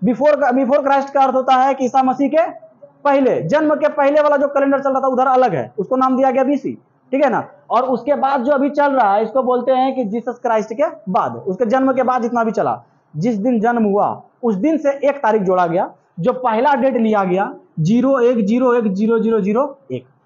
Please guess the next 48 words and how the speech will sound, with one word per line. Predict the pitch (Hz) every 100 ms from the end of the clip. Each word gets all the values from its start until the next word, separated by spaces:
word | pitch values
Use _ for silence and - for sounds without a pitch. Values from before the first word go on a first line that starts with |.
| _ _
ठीक | 240
है | 262
ना, | 170 - _ -
ये | 247
पहला | 254 262 254 285
डेट | 262 247
लिया | 233 214
गया | 190 165
था, | 156 147
जिस | 190 269
दिन | 294 277
उसका | 269 262
जन्म | 185 277 262
हुआ | 233 240
उस | 220 214
दिन | 170 180 151
का | 143
रखा | 147 131
गया | 123 117
है, | 107 _ _ _ _
ठीक | 247
है | 269
ना। | 180 - - _ 254
ये | 277 294
तारीख | 254 247 285
आपका | 262 247 254
first | - 262 254 220
day | 262
अगर | 247 247
पूछ | 254 277 262
लेगा, | 240 226 226
first | - 262 254
date | 190 247 226
क्या | 233
होता | 220 220 220
है, | 202 233
तो | 196
ये | 196 214 143 - _
हो | 220
सकता | 233 208 -
है | 220
कभी | 220 220
गलती | 208 196 214
से | 202
पूछ | - 214 190
दे, | 202 - _ _ -
ठीक | 208
है। | 226